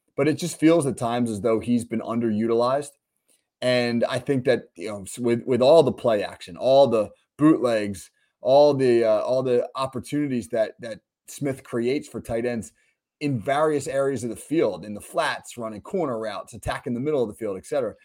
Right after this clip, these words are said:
it, it's just something that, I mean, f-, it feels like Freiermuth. Uh, Connor Hayward is another guy who I think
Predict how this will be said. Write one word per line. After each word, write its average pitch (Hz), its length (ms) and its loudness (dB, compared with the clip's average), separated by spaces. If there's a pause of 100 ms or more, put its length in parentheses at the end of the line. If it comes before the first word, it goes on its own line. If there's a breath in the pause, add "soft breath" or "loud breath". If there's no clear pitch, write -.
(500 soft breath)
it, 127 300 -12
it's 135 200 -8
just - 440 -6 (260)
something 143 420 -4
that, 117 320 -2
I 120 60 -10
mean, 120 220 -8 (100)
f-, - 380 -18
it 135 140 -8
feels 151 280 4
like 110 160 0 (100)
Freiermuth. 143 540 0 (480)
Uh, 107 420 -4
Connor 151 360 -2
Hayward 131 440 2
is 107 120 -2
another 117 260 2
guy 120 340 0
who 120 160 0
I 110 80 2
think 110 300 -4